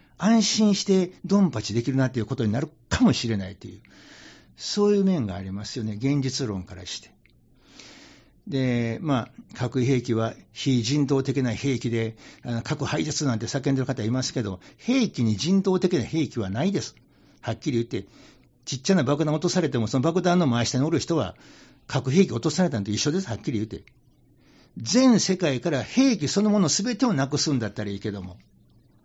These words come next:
非人道的な兵器という、その言葉の矛盾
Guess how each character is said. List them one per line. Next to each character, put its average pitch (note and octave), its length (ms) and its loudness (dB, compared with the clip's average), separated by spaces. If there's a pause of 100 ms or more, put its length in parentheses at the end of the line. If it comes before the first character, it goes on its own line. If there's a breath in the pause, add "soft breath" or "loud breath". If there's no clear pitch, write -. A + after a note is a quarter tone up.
(1080 soft breath)
非 C#3+ 360 0
人 E3 220 -2
道 F3+ 200 2
的 F3+ 200 0
な C3+ 60 0
兵 D#3 300 0
器 G#2 120 -8
と - 80 -8
い G2 100 -2
う、 G2+ 100 -6
そ - 140 -8
の C3 220 -2 (720 soft breath)
言 F3+ 240 -2
葉 G#2+ 100 -2
の G2 100 -2
矛 G#2 160 -4
盾 G#2 120 -4